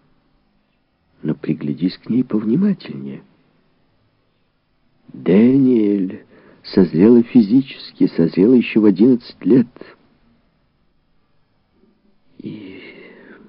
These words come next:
Дэнни точная копия матери. Нора познала секс в двенадцать, а первый аборт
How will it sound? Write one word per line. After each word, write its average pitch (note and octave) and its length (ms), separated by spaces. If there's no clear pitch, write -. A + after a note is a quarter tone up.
Дэнни - 480
точная - 460
копия - 420
матери. - 480
Нора C#3+ 500
познала F#2 380
секс - 360
в - 120
двенадцать, - 880
а - 80
первый C3+ 420
аборт D#3+ 400